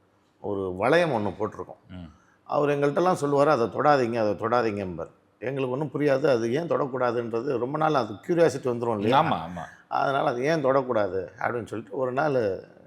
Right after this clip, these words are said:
Speaker 1: நான் வச்சிருக்க சமயத்துல நான் போய் அது தெரியாம தொட்டுட்டேன். வளையம் தனியா, இடுப்பு தனியா, தலை தனியா, தனியா வந்துருச்சு அந்த சிலை.
Speaker 2: அச்சச்சோ. ஆ.
Speaker 1: எனக்கு பயம் வந்துருச்சு. சரி, இவரு வந்தாருன்னா என்ன சொல்றது? அவர் உள்ள தான் உட்காந்துருக்காரு.
Speaker 2: ம்.
Speaker 1: நாங்க வெளியே உட்காந்துருக்கோம்.
Speaker 2: ம்.
Speaker 1: அப்புறம் தயங்கி தயங்கி அவர்கிட்ட உள்ள போய் சொல்றோம்,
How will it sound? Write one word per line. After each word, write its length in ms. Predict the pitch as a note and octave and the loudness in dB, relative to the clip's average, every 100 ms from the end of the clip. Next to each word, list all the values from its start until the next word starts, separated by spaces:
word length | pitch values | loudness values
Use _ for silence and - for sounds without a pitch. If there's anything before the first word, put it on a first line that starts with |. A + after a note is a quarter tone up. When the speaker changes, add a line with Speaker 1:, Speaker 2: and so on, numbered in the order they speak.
| G#2 | -8
Speaker 1:
நான் 520 | G#2+ G#2 G2+ F#2+ F#2+ - | -4 -2 -4 -8 -16 -12
வச்சிருக்க 400 | F2+ G#2+ C3 A2 G#2+ | -10 -4 -4 -4 -8
சமயத்துல 300 | G2+ G#2 C#3+ | -10 -6 -6
நான் 180 | C3 G2+ | -6 -6
போய் 120 | A#2+ | -6
அது 100 | G#2 | -6
தெரியாம 280 | F#2+ A2 A#2 | -4 -6 -6
தொட்டுட்டேன். 340 | G2+ - - - _ _ _ | -10 -14 -16 -18 _ _ _
வளையம் 420 | G#2 A#2+ F3 F3+ | 0 4 6 4
தனியா, 280 | C3 B2+ D3+ | 2 2 2
இடுப்பு 400 | D3 C3+ D#3 D#3 | 2 2 0 -4
தனியா, 300 | B2 B2 D3+ | -2 0 0
தலை 300 | C#3 - C#3+ | 0 0 2
தனியா, 240 | C3 A#2 C3 | 0 -2 -4
தனியா 300 | A2 A#2 C#3 | -4 -4 -2
வந்துருச்சு 280 | G#2+ F#2 - | -2 -4 -8
அந்த 140 | E2 D#2 | -14 -10
சிலை. 220 | - G2+ | -10 -10
Speaker 2:
அச்சச்சோ. 540 | G2 F2 - _ - | -10 -16 -20 _ -16
ஆ. 140 | F2 D#2+ - | -14 -14 -12
Speaker 1:
எனக்கு 260 | - C#3+ C3 | -4 0 0
பயம் 440 | A2 C3 E3 C3+ | 2 2 4 2
வந்துருச்சு. 360 | A2+ F2+ G2 - | 0 -2 -8 -8
சரி, 340 | - A#2 A#2+ | -4 -4 0
இவரு 580 | A#2+ A2+ A2+ G#2+ A2 G#2 - E2 - | -2 -2 -4 -4 -8 -10 -10 -12 -8
வந்தாருன்னா 420 | A2+ B2 C3 A#2+ C3 | -8 -2 0 0 -4
என்ன 220 | A#2+ B2+ | -4 -6
சொல்றது? 280 | G#2+ A2 C3 | -6 -2 0
அவர் 140 | D3+ | 2
உள்ள 200 | D#3+ E3+ | 4 6
தான் 200 | E3+ C#3 | 6 4
உட்காந்துருக்காரு. 420 | D3 B2+ F#2+ F2+ | 2 0 -2 -2
Speaker 2:
ம். 60 | G2+ | 0
Speaker 1:
நாங்க 240 | B2 C#3+ | -2 0
வெளியே 240 | B2+ C#3 C3+ | 0 2 0
உட்காந்துருக்கோம். 480 | A2 G2+ F2+ - | 0 -6 -8 -10
Speaker 2:
ம். 140 | G2 G2 _ - | -10 -12 _ -12
Speaker 1:
அப்புறம் 260 | A2 C#3 | 0 2
தயங்கி 320 | B2+ C#3+ E3 D3 | 8 8 8 6
தயங்கி 260 | C#3+ D#3+ | 4 6
அவர்கிட்ட 320 | C#3+ B2 B2+ | 6 4 2
உள்ள 240 | C#3+ B2 B2+ | 2 4 4
போய் 200 | A#2 A#2 | 2 0
சொல்றோம், 280 | G#2 G#2 | -4 -6